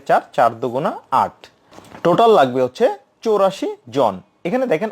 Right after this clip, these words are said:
already ছাপ্পান্ন জন শ্রমিক আছে, যেহেতু ছাপ্পান্ন জন শ্রমিক আছে তাহলে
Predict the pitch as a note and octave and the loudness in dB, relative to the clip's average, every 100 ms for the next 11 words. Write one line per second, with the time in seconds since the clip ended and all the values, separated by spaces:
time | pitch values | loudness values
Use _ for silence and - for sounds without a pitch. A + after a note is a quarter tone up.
0 | - D#3+ F#3+ G#3+ - F#3 - _ F#3 F#3+ | 0 2 2 -2 -4 -4 -4 _ -4 -2
1 | G3 C#3 D3 B3 - D3+ C#3+ A3 - _ | -4 -2 -2 -4 -10 -6 -6 -8 -12 _
2 | _ _ D3 - - F#2+ - - - B2 | _ _ -4 -4 -10 -12 -14 -18 -2 2
3 | F#3 F#3+ E3 - - E3 E3+ F#3 G3+ A3 | 4 4 0 -2 -4 -2 -2 -2 -4 -4
4 | - _ _ - - C#3+ D#3+ D3 B2 B3 | -12 _ _ -12 -6 -6 -2 0 0 -2
5 | - C#3+ | -2 -2